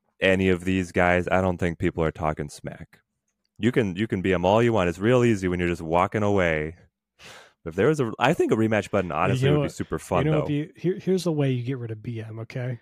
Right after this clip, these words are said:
Speaker 2: I'll take it a step further. Not only do you get
Speaker 1: Mute
Speaker 2: a
Speaker 1: all.
Speaker 2: rematch button, the second you start B M ing, your camera turns on and you show up on the field. <laughs>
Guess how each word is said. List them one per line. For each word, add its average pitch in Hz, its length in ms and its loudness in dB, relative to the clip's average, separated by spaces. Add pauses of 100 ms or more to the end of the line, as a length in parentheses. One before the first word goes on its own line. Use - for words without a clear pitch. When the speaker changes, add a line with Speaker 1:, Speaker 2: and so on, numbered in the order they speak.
(120)
Speaker 2:
I'll 127 120 -6
take 160 200 -4
it 117 40 -6
a 107 40 -6
step - 280 -8
further. 113 340 -10
Not 156 220 -6
only 190 180 -4
do 165 140 -10
you 165 80 -6
get 87 80 -2
Speaker 1:
Mute 90 100 0
Speaker 2:
a - 20 2
Speaker 1:
all. 85 120 0
Speaker 2:
rematch 135 320 -6
button, 117 340 -12 (300)
the 120 80 -12
second 170 420 -4
you 196 80 0
start 175 340 -4
B 151 180 -4
M 151 140 -4
ing, 208 180 -6 (300)
your 143 120 -4
camera 185 560 -2
turns 127 380 -6
on 120 220 -4
and 120 140 -6
you 165 140 0
show 170 300 -4
up 151 200 -2
on 165 340 0
the 160 80 -4
field. 131 640 -2
<laughs> - 80 -20